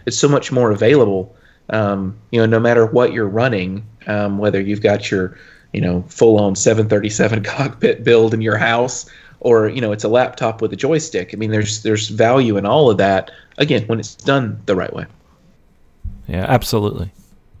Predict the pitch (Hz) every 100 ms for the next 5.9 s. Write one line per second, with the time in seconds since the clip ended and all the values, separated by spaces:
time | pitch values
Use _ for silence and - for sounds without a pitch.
0 | _ - 147 - - 185 208 202 175 190
1 | - - 151 151 165 135 120 175 175 160
2 | 131 120 113 120 110 101 - 131 135 107
3 | 98 101 113 117 - 110 98 95 101 127
4 | 117 123 113 - 120 104 - - 113 113
5 | 107 107 101 90 101 120 117 98